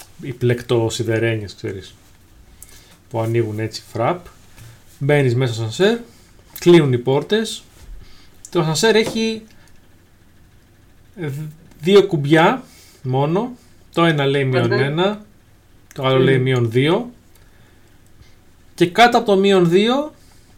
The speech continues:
Speaker 1: έχει μία κλειδαριά μόνο. Και τίποτα άλλο.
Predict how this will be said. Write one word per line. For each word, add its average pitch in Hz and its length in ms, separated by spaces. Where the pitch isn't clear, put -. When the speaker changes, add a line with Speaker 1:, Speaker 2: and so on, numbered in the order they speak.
Speaker 1:
έχει 190 280
μία 202 240
κλειδαριά 147 600
μόνο. 120 440
Και 139 120
τίποτα 127 380
άλλο. 98 220